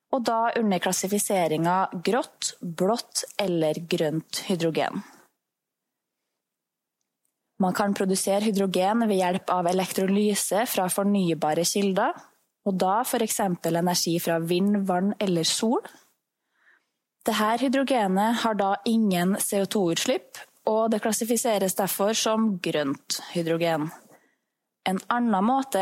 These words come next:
å produsere grønt hydrogen på, det er ved hjelp av gassifisering av biomasse eller reformering av biogass. Og siden biomasse er et organisk materiale,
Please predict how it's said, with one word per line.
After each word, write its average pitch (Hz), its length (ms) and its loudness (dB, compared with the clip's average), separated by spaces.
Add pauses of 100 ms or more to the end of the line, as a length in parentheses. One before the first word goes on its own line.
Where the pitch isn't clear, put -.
(160)
å 202 80 -2
produsere 190 400 0
grønt 175 480 0
hydrogen 233 460 0 (100)
på, 320 80 0 (400)
det 185 400 0
er 196 220 -2
ved 190 100 2
hjelp 175 300 0 (100)
av 170 160 -2
gassifisering 180 880 0
av 208 160 0
biomasse 170 600 0 (340)
eller 175 320 2
reformering 190 800 0
av 175 320 -2
biogass. 165 540 -2 (1600)
Og 240 160 0
siden 226 400 2
biomasse 185 640 2 (240)
er 208 220 2
et - 100 -6
organisk 190 720 0
materiale, 208 640 0